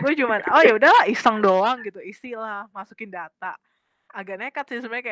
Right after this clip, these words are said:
kayak iseng doang, tapi gue masukin data. Toh yang dimasukin itu nggak sampai K T P kan, jadi menurut gue masih oke lah.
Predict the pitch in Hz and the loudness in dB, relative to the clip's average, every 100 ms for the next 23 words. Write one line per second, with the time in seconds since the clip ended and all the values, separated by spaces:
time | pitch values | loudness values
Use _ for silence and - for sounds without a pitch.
0 | 185 196 202 190 180 180 226 240 247 269 | -10 -14 -16 -14 -10 -10 -10 -12 -10 -6
1 | 254 285 226 190 180 - 202 170 - - | -6 -8 -12 -12 -12 -10 -10 -10 -10 -8
2 | 269 277 220 196 214 202 208 196 262 240 | -6 -6 -10 -14 -16 -18 -18 -16 -14 -12
3 | 208 196 190 185 190 190 214 214 175 175 | -12 -12 -8 -8 -8 -8 -8 -6 -6 -6
4 | 190 196 190 220 - _ 190 185 185 214 | -8 -10 -14 -16 -20 _ -20 -20 -14 -12
5 | 208 208 180 - 185 165 160 | -10 -10 -12 -10 -10 -8 -10